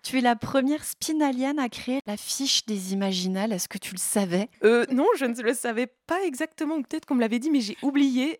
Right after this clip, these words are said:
Speaker 2: Oui, je suis super contente, mais c'est, c'est incroyable. Surtout que de base, je suis pas spinalienne à cent pour cent, je suis nancéenne,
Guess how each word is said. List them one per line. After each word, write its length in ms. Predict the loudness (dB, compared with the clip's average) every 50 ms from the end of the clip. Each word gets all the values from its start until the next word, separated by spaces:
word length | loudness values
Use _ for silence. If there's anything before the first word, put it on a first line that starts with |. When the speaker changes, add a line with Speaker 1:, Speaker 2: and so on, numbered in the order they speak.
| -6 -6
Speaker 2:
Oui, 120 | -6 -6
je 160 | -6 -8 -10
suis 240 | -10 -10 -12 -14 -12 -10
super 600 | -10 -10 -10 -10 -14 -16 _ -12 -12 -12 -12 -14
contente, 580 | -14 -14 -14 -14 -14 -14 -12 -12 -12 -14 -16 -16 -18 -16
mais 120 | -14 -12
c'est, 320 | -12 -10 -8 -6 -6 -6
c'est 260 | -6 -8 -8 -10 -10 -10
incroyable. 500 | -10 -12 -12 -8 -8 -4 -2 -2 -2 -4 -6 -16 -20 -16 -12
Surtout 220 | -10 -8 -8 -6 -6
que 60 | -4
de 80 | -4
base, 200 | -2 -2 -2 -4
je 40 | -4
suis 160 | -6 -10 -10
pas 120 | -10 -10 -10
spinalienne 800 | -10 -10 _ -6 -4 0 0 0 0 0 0 2 2 2 2 -2
à 60 | -4
cent 140 | -6 -6 -8 -10
pour 160 | -10 -14 -12
cent, 120 | -10 -10
je 80 | -10 -8
suis 100 | -6 -4
nancéenne, 560 | -2 -2 -2 -4 -6 -6 -4 -4 -4 -4